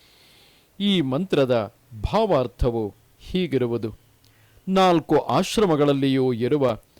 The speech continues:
ಮನುಷ್ಯರು ಮನಸ್ಸು, ಮಾತು ಮತ್ತು ಕರ್ಮಗಳಿಂದ ಸದಾ ಸತ್ಕರ್ಮಗಳನ್ನೇ ಆಚರಿಸಿ,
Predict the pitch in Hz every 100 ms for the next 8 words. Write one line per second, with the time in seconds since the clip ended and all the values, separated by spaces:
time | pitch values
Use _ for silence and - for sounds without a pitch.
0 | _ 160 202 226 - 160 135 110 - _
1 | _ - 165 240 269 - - 190 160 _
2 | _ 139 143 185 208 180 143 - _ -
3 | 202 208 175 - 123 156 185 143 143 135
4 | 120 104 _ _ - - 208 196 180 143
5 | - 139 - - 240 254 202 175 156 143
6 | 123 - 113 147 156 131 - 113